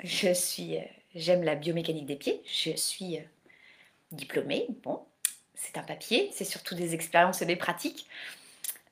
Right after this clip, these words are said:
Euh, pour aussi mon ventre, <laughs> système digestif et finalement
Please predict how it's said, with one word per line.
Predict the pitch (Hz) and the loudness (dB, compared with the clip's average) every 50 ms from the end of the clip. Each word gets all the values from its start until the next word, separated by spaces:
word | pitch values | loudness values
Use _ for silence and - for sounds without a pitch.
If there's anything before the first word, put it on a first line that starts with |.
| - - | 4 8
Euh, | 214 208 208 208 208 202 202 196 196 180 170 170 175 170 170 170 170 170 - _ _ _ _ _ _ _ _ _ _ _ _ _ - - - - - - - - _ - | 10 12 12 10 10 8 6 4 2 2 0 -2 -2 -4 -6 -8 -10 -14 -18 _ _ _ _ _ _ _ _ _ _ _ _ _ -12 -10 -10 -12 -14 -14 -16 -12 _ 2
pour | - 285 302 320 311 - - | 6 8 10 10 10 12 12
aussi | 262 254 262 - - 277 269 277 277 - | 12 12 10 8 8 10 10 10 10 8
mon | 233 247 220 214 | 8 8 8 8
ventre, | 180 170 165 - - - - - - _ _ _ _ _ _ _ _ - - - - | 8 6 4 4 2 -2 -10 -16 -20 _ _ _ _ _ _ _ _ -20 -14 -4 -2
<laughs> | 214 202 214 254 269 269 - - - - - - - - - - - - _ | -2 0 0 -2 -4 -6 -8 -10 -10 -10 -12 -16 -18 -16 -16 -18 -18 -16 _
système | - - - 220 - - 226 220 220 | -4 -2 0 4 8 10 10 10 10
digestif | 208 214 214 202 214 208 - - - 240 254 - | 8 6 6 6 4 4 4 2 0 -2 0 0
et | 220 | 0
finalement | - - - 175 185 175 185 185 185 190 190 185 185 185 | 0 0 2 6 8 8 10 10 8 6 6 6 4 0